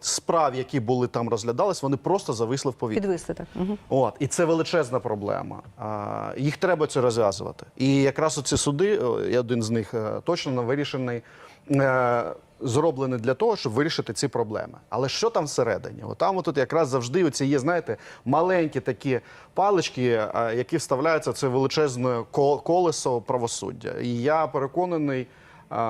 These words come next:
Speaker 1: що там так само воно є. Просто що зараз не буду заглиблюватись, е, в ці деталі.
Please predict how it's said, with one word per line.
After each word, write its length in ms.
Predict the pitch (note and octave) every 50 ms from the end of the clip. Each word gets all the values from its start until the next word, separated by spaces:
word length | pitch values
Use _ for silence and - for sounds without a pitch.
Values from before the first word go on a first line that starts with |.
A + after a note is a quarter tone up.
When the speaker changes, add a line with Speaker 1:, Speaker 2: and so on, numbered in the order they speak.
| A2 G#2+ G#2 G#2+ G#2+ G#2+ A2 G#2+ G#2+
Speaker 1:
що 200 | G#2+ - - B2
там 300 | - - D#3+ E3 E3+ D#3+
так 220 | C#3 C#3+ C3 -
само 460 | - - - D#3+ E3 F3+ F#3 F3 D#3+ C3+
воно 500 | A2 A#2+ B2 A#2+ B2 C3+ C#3+ D3 C#3+ - -
є. 380 | A#2+ A2 A2 C3 B2+ A2+ G2 -
Просто 320 | - - - C#3 - - A#2+
що 180 | - B2 A2
зараз 320 | G#2+ A2+ D3 D3+ D3 - -
не 80 | C3+
буду 340 | B2 B2+ C#3+ A#2+ A#2+ A#2 A2+
заглиблюватись, 840 | G#2+ A#2 B2+ D3+ F#3 F#3 D#3 D3 C#3 B2 A#2 - G#2+ - - -
е, 320 | A2 G#2+ G#2 G#2 G#2 G#2 - - - - - - - - -
в 100 | - F2+
ці 140 | - - D#3
деталі. 440 | C3 C3+ - - F#2 D#2+ F2 F2